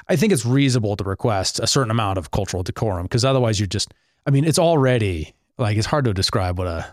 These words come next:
ninety-day session is every two years with three thousand bills. Like, that's an, it's a very intense experience. So, um, oftentimes temperatures do get really high. You're talking about very divisive and complicated issues on a very short time frame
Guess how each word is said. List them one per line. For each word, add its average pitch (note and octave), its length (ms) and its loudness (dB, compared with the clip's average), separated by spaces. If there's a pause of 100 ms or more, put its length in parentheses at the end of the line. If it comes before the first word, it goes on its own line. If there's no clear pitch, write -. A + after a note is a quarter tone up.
(260)
ninety-day G#2+ 600 0
session G2+ 420 -2
is F#2 340 -2 (280)
every A#2+ 220 4
two A#2 140 0
years G2+ 500 0
with G2 220 -2
three C3+ 300 0
thousand G2+ 400 -2
bills. F2 420 -4 (640)
Like, G2 280 -2 (140)
that's G#3 200 0
an, A2+ 280 0
it's D3 140 0
a D3+ 60 4
very E3+ 340 2
intense G#2+ 340 0
experience. F2 600 -6
So, A#2 460 0 (460)
um, F#2 440 -2 (100)
oftentimes B2+ 400 2
temperatures A2+ 380 -2
do A#2 160 0
get A#2 80 0
really A2+ 160 2
high. A2+ 160 2
You're A#2+ 100 0
talking - 280 0
about G2 180 2
very A2 260 0
divisive G#2 560 0
and F2 240 -4
complicated G#2 760 -2
issues D3 400 2
on A2+ 100 2
a - 20 -2
very G2+ 180 -2
short C#3 280 0
time B2+ 220 0
frame A#2+ 400 0